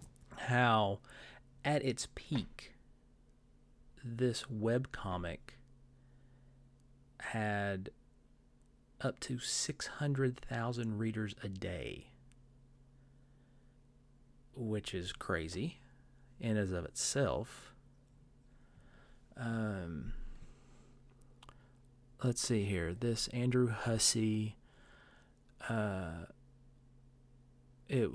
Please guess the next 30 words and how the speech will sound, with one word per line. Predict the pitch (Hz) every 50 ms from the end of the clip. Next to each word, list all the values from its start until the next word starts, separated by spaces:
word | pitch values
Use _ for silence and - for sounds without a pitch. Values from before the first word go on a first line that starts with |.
| - -
he | - 113 98
wrote, | 90 87 101 107 113 131 131 - - - - - -
he | - - 123 110
wrote | 101 92 101 107 117 127 127 -
this | - 113 - -
webcomic, | 104 92 87 - - - 90 85 76 73 85 82 - - - - - - - - - - - - - - - - - - - - - -
and | - 110 104 101 98 98 95 95 92 90 90 87 87 87 95 - - - - - - - -
it | - 107 - -
says | - - - - 104 101 98 98 92 92 90 90 90 92 95 - - - - - - - - - -
it, | - 127 104 95 - -
he | - - 123 113
produced | 107 - - 98 92 87 95 104 101 101 104 110 - - - -
it | - 85 82 82 - - - - - -
with | - 101 -
the | - 98
help | 101 98 - -
of | 92 92
over | 95 92 - 92 92
one | 92 95 104 110 117 117
hundred | - 123 120 117 110 107 101 101
musicians | 95 95 92 90 92 92 95 92 - - - 95 92 -
and | 87 - - -
artists, | 101 87 78 - - - - - - - - - - - - - - - - - - - - - - - - - - -
and | 90 87 -
featured | - 101 98 - - 92 90
original | 87 87 90 87 - 90 87 - -
songs, | - - - - - 131 135 139 139 139 135 131 131 127 123 117 117 -
animation, | 113 101 95 95 95 90 92 92 92 90 - - 98 92
and | - 82 92
interactive | 90 98 101 101 98 98 101 - - - -